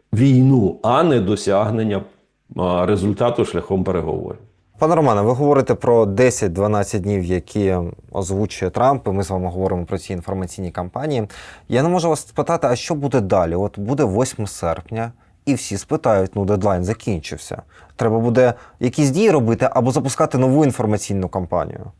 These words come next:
Speaker 1: Е, справа в тому, що на даний час уже всі розуміють, хто такий Трамп. І тому, е, це особливість його в тому, що, обираючи найрізноманітніший спосіб,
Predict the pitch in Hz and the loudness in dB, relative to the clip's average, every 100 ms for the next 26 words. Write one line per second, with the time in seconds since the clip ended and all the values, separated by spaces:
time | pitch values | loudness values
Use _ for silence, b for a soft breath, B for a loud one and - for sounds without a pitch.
0 | _ - 98 - 147 175 156 160 214 165 | _ -4 -4 0 2 4 4 4 4 2
1 | 143 - 135 123 - - 117 120 113 123 | 0 0 2 2 -2 -4 0 2 2 2
2 | 151 131 127 185 208 190 - 117 135 123 | 2 2 0 0 0 -2 -2 0 0 0
3 | 156 147 131 131 135 170 165 139 - - | 0 2 2 0 0 0 2 0 -4 -4
4 | 151 131 123 135 117 - 95 64 60 - | -2 -2 -2 -2 -2 -2 -4 -4 -10 -18
5 | _ _ _ b b b b - 107 143 | _ _ _ b b b b -4 0 2
6 | 151 160 139 - 117 113 110 107 107 147 | 4 6 4 2 2 4 4 2 0 2
7 | 160 147 - - 135 131 156 143 170 147 | 2 2 -2 -4 -2 2 2 6 6 6
8 | 135 135 135 131 247 214 147 - 135 120 | 2 2 0 2 0 0 -2 -2 -2 -2
9 | - 139 151 160 175 160 135 139 127 120 | 0 2 4 2 2 2 0 0 0 0
10 | 175 202 202 160 175 170 170 175 156 127 | 2 2 2 0 0 0 0 0 0 -2
11 | 113 113 - 107 - - 208 220 104 | -2 -4 0 -2 -2 2 4 4 0